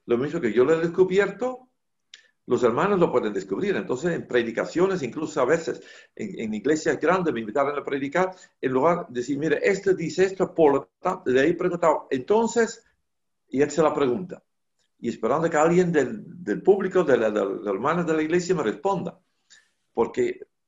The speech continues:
es como Jesús también muchas veces hacía, hacía preguntas y esperaba una respuesta.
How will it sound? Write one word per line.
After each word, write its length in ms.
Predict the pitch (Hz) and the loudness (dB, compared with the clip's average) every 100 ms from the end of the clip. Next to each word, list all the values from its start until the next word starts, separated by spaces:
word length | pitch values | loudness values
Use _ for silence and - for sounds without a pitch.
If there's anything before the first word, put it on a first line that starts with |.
| _ | _
es 200 | - 123 - | -4 -4 -2
como 220 | 175 175 | -2 -2
Jesús 640 | - 107 - 196 180 - _ _ | -2 -4 0 -2 -2 -12 _ _
también 400 | - 104 143 147 | -8 -4 -4 -4
muchas 260 | 131 120 113 107 | -6 -6 -6 -4
veces 240 | 101 92 - _ _ - | -6 -6 -12 _ _ -18
hacía, 340 | 95 165 123 | -10 -2 0
hacía 300 | 101 143 147 | 0 -2 -2
preguntas 640 | 180 185 196 208 220 - _ _ _ _ _ _ | 0 0 0 -2 -2 -8 _ _ _ _ _ _
y 120 | - 139 | 0 0
esperaba 360 | - 120 123 | 2 0 0
una 140 | 104 95 | 0 -4
respuesta. 680 | 85 - 82 - - - | -6 -6 -10 -8 -14 -16